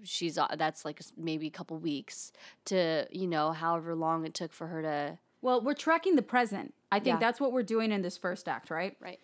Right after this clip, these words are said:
Speaker 2: So we're starting with her deathbed and Andrew. He's
Speaker 1: Mm-hmm.
Speaker 2: our, he's our tether right now.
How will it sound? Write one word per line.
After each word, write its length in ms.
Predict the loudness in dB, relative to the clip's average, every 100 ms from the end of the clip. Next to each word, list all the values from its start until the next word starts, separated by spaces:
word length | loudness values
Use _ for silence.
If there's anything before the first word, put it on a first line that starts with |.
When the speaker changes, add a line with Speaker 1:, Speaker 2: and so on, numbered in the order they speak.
| _ -4
Speaker 2:
So 140 | 0
we're 80 | 0
starting 600 | 2 6 8 8 6 6
with 300 | 6 4 2
her 140 | -2
deathbed 560 | 2 0 0 -2 -2 -4 _ _ _ _ _
and 220 | -2 0 2
Andrew. 500 | 2 2 -2 -8 -10 -10
He's 220 | -2 2
Speaker 1:
Mm-hmm. 60 | 6
Speaker 2:
our, 120 | 6
he's 260 | 6 2 4
our 280 | 6 6 4
tether 380 | 2 2 2
right 200 | -2 -2
now. 260 | -2 -4 -4